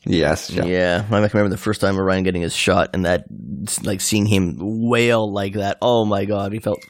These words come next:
Speaker 1: The different,
Speaker 2: worst parent
Speaker 1: yeah,
Speaker 2: ever. Yeah.
Speaker 1: different crying. And she's actually started to do that at night for some reason. Like, she's,
Speaker 2: Oh, yeah?
Speaker 1: like, she's decided she doesn't wanna sleep, and it's,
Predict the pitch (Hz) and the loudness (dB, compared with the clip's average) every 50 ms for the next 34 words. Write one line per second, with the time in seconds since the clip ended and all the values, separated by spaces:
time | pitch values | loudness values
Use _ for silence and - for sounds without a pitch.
0 | - 107 107 104 - - 226 214 - 107 120 120 113 107 - - 107 101 110 101 | -2 -2 0 0 0 2 2 2 4 4 2 2 2 0 0 0 2 2 4 4
1 | 98 95 95 95 92 107 98 92 104 104 101 101 - 107 95 - - 101 95 - | 4 4 2 0 -2 -4 -4 -4 -4 -4 -4 -2 0 0 0 0 0 -2 -2 0
2 | - 113 101 95 101 110 104 - 180 185 233 247 240 - 220 - - 190 170 175 | 0 0 2 2 2 0 0 0 0 2 2 0 0 0 -2 0 0 2 2 2
3 | 160 170 147 147 143 143 131 135 127 123 123 - - - - - 117 117 - 104 | 0 0 0 2 2 2 2 2 2 2 0 -4 -10 -10 -4 -2 -2 -2 0 0
4 | 107 107 127 185 175 - - - 131 - - 110 98 95 95 90 85 95 92 92 | 2 2 4 2 2 0 0 0 0 2 2 2 4 4 2 2 2 2 2 2
5 | 98 - - 117 110 107 107 107 107 107 107 101 - - - - _ - - - | 0 2 2 2 2 4 4 4 2 2 2 0 -2 -4 -10 -14 _ -20 -20 -12
6 | - - - 127 110 110 117 101 - 120 117 117 107 107 98 - 110 101 117 107 | -8 -2 0 0 0 2 0 0 2 4 4 4 4 2 2 2 2 4 4 4
7 | 101 113 101 101 101 95 - - 107 110 113 - 113 98 92 - - | 4 4 4 4 4 2 2 2 2 2 4 4 2 2 2 2 2